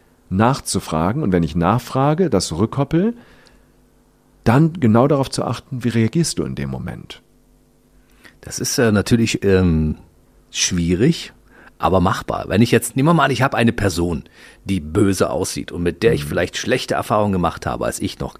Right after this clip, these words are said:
Speaker 2: Kind war und das war vielleicht ein böser Erwachsener, der mich
Speaker 1: Mhm.
Speaker 2: beleidigt hat oder vielleicht geschlagen oder sonst irgendwas,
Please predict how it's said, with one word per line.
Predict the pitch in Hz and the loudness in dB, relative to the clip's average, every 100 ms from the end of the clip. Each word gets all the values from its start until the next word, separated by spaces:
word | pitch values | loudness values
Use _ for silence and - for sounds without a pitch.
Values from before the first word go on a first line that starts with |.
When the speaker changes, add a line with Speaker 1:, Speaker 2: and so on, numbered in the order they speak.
| - | 2
Speaker 2:
Kind | 117 127 85 | 4 4 2
war | 85 80 65 | 0 0 -2
und | 78 | -6
das | 78 - | -6 -6
war | 78 | -6
vielleicht | - 73 - | -4 -8 -6
ein | 82 67 | -8 -6
böser | 76 78 80 | -6 -4 -4
Erwachsener, | 69 82 - 85 73 | -4 -8 -6 -8 -4
der | 73 78 | -4 -4
mich | 82 - | -6 -8
Speaker 1:
Mhm. | 78 | -6
Speaker 2:
beleidigt | - 73 85 107 | -4 -4 -4 -4
hat | 95 80 | -6 -4
oder | 82 | -8
vielleicht | - - - - | -8 -10 -10 -12
geschlagen | - - 64 78 | -12 -8 -6 -6
oder | 69 | -6
sonst | 80 - | -8 -8
irgendwas, | 67 80 | -10 -12